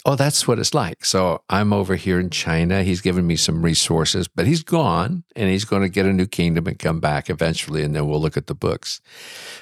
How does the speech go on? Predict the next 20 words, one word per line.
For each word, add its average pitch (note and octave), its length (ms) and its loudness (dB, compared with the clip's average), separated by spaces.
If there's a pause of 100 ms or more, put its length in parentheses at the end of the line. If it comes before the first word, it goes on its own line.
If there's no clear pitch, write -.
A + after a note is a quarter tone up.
(180)
But G2+ 280 0
I - 180 -4
realized A#2 580 2
that E2 120 0
if G2 220 0
you G2 120 2
add A2 420 2 (560)
the A2 140 0
reality F#2+ 460 2
of D2 100 -2
John E2+ 320 0
seventeen, F#2+ 1040 0 (120)
the G#2+ 160 -6
latter F2 300 0
verses G2 520 0
of G#2+ 180 0
that, A2+ 340 0 (200)
to G#2 280 2
the F#2 120 -2
story G2+ 760 -2